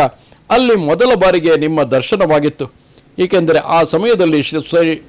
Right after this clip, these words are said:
ಶ್ರೀ ಸ್ವಾಮಿ ಸಮರ್ಥರು ಮೌಂಟ್ ಅಬುಗೆ ಹೋಗಿದ್ದರು. "ಈಗ ಪುನಃ ನಿಮ್ಮ ದರ್ಶನವಾಗಿದ್ದು ನಮ್ಮ ಸುದೈವವಾಗಿದೆ" ಎಂದು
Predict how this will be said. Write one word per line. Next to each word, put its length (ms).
ಶ್ರೀ 200
ಸ್ವಾಮಿ 320
ಸಮರ್ಥರು 520
ಮೌಂಟ್ 360
ಅಬುಗೆ 400
ಹೋಗಿದ್ದರು. 580
"ಈಗ 220
ಪುನಃ 520
ನಿಮ್ಮ 260
ದರ್ಶನವಾಗಿದ್ದು 840
ನಮ್ಮ 240
ಸುದೈವವಾಗಿದೆ" 800
ಎಂದು 380